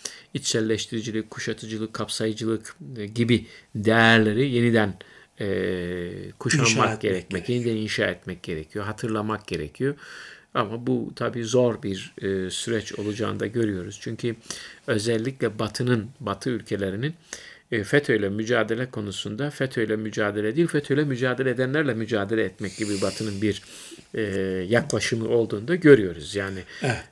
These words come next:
Speaker 1: e,
Speaker 2: maalesef.
Speaker 1: çünkü onlar kendi çocukları, e, o, o, yani fetö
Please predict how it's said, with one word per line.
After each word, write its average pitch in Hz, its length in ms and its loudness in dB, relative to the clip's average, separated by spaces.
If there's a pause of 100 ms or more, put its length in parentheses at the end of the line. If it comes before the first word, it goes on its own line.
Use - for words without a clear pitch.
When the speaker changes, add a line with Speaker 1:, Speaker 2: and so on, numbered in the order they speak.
Speaker 1:
e, - 40 -4
Speaker 2:
maalesef. 101 380 0
Speaker 1:
çünkü 131 260 0
onlar 127 400 2
kendi 123 300 -2
çocukları, 98 540 -8 (200)
e, 98 40 -4 (800)
o, 127 540 -12
o, 104 200 -6
yani 107 260 -2 (300)
fetö 135 540 6